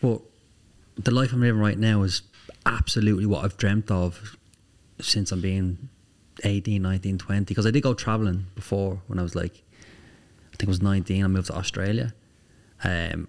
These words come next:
I always wanted to move away and try something different. I actually moved to Australia when I was nineteen,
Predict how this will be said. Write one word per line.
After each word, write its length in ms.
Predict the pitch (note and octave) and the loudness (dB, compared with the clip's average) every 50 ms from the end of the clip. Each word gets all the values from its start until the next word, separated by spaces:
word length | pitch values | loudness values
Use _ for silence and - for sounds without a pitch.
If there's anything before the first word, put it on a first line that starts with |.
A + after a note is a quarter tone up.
| - - | -6 -2
I 100 | G#2+ G#2 | 0 2
always 300 | G#2 G#2+ G#2+ A2 G#2 - | 2 4 4 2 2 2
wanted 260 | G2 F#2+ F2+ - F2 | 0 0 2 2 2
to 60 | F#2 | 2
move 200 | F#2 F#2 F2 E2 | 4 2 0 0
away 360 | F2 E2+ F2+ F2 F2 F2+ F#2 - - _ _ _ _ - | 0 0 0 -2 -2 -4 -6 -10 -16 _ _ _ _ -4
and 100 | F#2 F2+ | -2 -2
try 200 | - - F2+ F2 | 0 0 0 -2
something 260 | - - - - E2+ | -2 -4 -6 -8 -6
different. 340 | E2 F#2+ F2+ - F#2+ F#2 F#2 | -4 -4 -4 -2 -2 0 0
I 60 | F#2+ | 0
actually 220 | F#2+ - - G#2 | 0 0 0 2
moved 160 | G2+ G2+ F#2+ - | 2 2 2 0
to 80 | - | -2
Australia 480 | - F2+ - - - G2 F2 F2+ F#2+ F#2+ | -6 -6 -6 -4 -2 -2 0 0 0 0
when 100 | F#2 F2 | 0 0
I 20 | |
was 120 | F2+ F2+ F#2+ | 0 0 0
nineteen, 600 | F#2+ F2+ F2+ F2+ - G2 G2+ A2 A#2+ B2 A2+ | 0 0 0 0 0 2 2 4 2 2 0